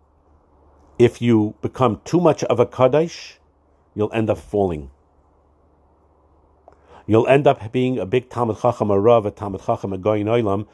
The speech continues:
but if his wife is not, is so tzniistic that she's not intimate, or rarely intimate,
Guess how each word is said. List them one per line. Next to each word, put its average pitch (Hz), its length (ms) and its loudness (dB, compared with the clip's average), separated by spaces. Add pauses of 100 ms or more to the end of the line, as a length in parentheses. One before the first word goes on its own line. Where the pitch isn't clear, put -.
(320)
but 110 140 2
if - 140 -2
his 104 180 -4
wife 123 420 2
is 95 320 -10
not, 113 240 -4
is 98 140 -8
so 147 220 0
tzniistic 131 680 -4
that 95 200 -6
she's 92 220 -12
not 113 440 -4
intimate, 98 560 -4 (320)
or 95 160 2
rarely 123 400 4
intimate, 95 480 -10